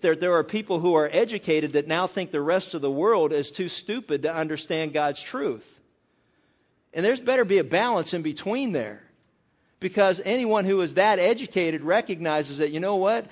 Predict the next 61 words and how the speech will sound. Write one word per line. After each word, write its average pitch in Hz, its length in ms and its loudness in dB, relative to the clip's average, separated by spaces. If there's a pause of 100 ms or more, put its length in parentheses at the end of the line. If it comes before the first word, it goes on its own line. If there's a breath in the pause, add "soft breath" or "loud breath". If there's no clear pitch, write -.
(140 loud breath)
And 160 80 0
I, 165 80 2
I 180 220 0
remember 190 400 -2
hearing 190 280 -4
a 165 40 -6
guy 175 260 0
who 175 120 2
had 160 100 -2
multiple 180 500 -2
P 190 240 -4
H 170 260 -2
Ds 196 280 -6
in 147 100 -6
theology, 151 720 -2 (220 loud breath)
and, 165 320 0
and, - 20 -8
you 170 120 -4
know, 170 180 0
and 165 80 -2
he 170 100 0
would 175 160 0
try 185 220 2
to 156 160 2 (140 loud breath)
have 175 180 2
a 160 60 2
Bible 180 400 2
study 165 320 0
at 143 40 -2
his 135 160 -2
home. 147 460 -2 (260 soft breath)
And 180 80 -4
they'd 180 140 0
go 190 200 2
around 180 300 0
and 156 120 -2
talk 185 260 0
about 170 200 2
what 160 160 -2
God 175 220 0
is 160 140 -2
teaching. 196 360 -8
What 208 140 2
is 202 80 -8
God 196 260 0
teaching 185 360 -8
you? 208 240 -2
And, 139 120 -4 (220 loud breath)
and, 180 140 -2
you 185 80 -2
know, 190 160 2
and 165 100 0
he 165 140 -2
said 190 260 -2
sometimes 196 380 -2
his 165 120 -4
wife 185 360 0
would 160 140 -2
say 214 260 0
things 165 320 -6
that 156 180 2